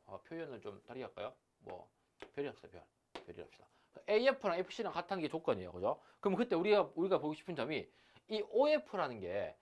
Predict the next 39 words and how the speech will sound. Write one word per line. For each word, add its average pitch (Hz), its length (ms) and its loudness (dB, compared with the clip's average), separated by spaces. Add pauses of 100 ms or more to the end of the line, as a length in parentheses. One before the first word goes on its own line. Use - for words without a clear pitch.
(160)
이 185 140 -6
오에프와 208 920 6
에이씨가 202 500 0
수직이기만 240 720 -2
하면 175 320 4 (380)
이 202 180 -2
오점은, 160 640 6 (100)
오점에서, 165 720 4 (840)
어, 123 220 4
오에프와 208 680 8
에프씨, 185 420 -4
에이씨가 208 460 2
수직이 226 560 -2
이등분이 190 400 0
되기 196 220 0
때문에 147 560 0
이 185 120 -4
O라는 190 360 6
점이 185 360 0 (340)
삼각형 214 380 -2
에이비씨의 190 680 0
외심이라는 190 440 0
게 123 80 0
증명이 165 240 -2
될 160 120 2
수 139 80 -8
있죠, 113 180 -6
그죠? 95 260 -8 (200)
그래서 - 80 -2
이걸 233 200 8
보이고 196 220 4
싶은데, - 480 -2 (120)
그럼 208 120 0
어떻게 226 160 0
보면 147 120 0
될까요, 95 200 -4
여러분? 87 240 -4
이 123 100 -8
경우에서는 101 480 -4